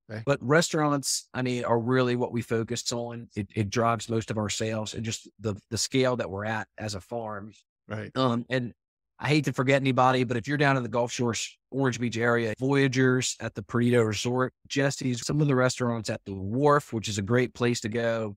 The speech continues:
Speaker 2: Even if the weather's bad, there's a lot of indoor activities at the Wharf you can do. Red and White in Mobile. I know I'm forgetting a bunch of places like Pearl and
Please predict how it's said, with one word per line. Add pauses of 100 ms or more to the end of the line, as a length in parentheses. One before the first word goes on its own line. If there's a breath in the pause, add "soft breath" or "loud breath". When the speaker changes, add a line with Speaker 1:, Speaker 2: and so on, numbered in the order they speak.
(100)
Speaker 2:
Even
if
the
weather's
bad,
there's
a
lot
of
indoor
activities
at
the
Wharf
you
can
do. (480)
Red
and
White
in
Mobile. (460)
I
know
I'm
forgetting
a
bunch
of
places
like (120)
Pearl
and